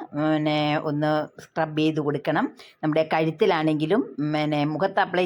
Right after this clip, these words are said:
ചെയ്യുന്നതിനൊപ്പം തന്നെ നമ്മുടെ കഴുത്തിലും അപ്ലൈ ചെയ്യണം. പിന്നെ, അതിനുശേഷം,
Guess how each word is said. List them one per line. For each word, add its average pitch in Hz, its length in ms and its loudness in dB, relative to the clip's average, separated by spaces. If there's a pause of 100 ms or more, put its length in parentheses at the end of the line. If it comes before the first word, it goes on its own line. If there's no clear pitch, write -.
ചെയ്യുന്നതിനൊപ്പം 175 640 2
തന്നെ 175 220 2
നമ്മുടെ 160 300 2
കഴുത്തിലും 160 480 0 (120)
അപ്ലൈ 143 220 -2 (100)
ചെയ്യണം. 123 280 -4 (420)
പിന്നെ, 156 320 2 (340)
അതിനുശേഷം, 160 560 0